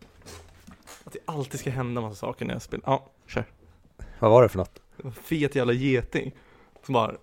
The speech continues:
Speaker 1: åkte här. Mm. Åh, det, åh, jag gillar inte dem. Jag är inte rädd, men jag gillar dem inte.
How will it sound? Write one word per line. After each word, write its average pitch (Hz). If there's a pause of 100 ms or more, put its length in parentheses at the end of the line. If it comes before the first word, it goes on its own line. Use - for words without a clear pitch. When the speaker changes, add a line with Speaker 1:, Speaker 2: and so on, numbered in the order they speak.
Speaker 1:
åkte 127
här. 127
Mm. 139 (1500)
Åh, - (120)
det, - (280)
åh, 135 (440)
jag 117
gillar 120
inte 101
dem. 127 (140)
Jag 139
är -
inte 170
rädd, 160 (420)
men 131
jag 123
gillar 123
dem 131
inte. -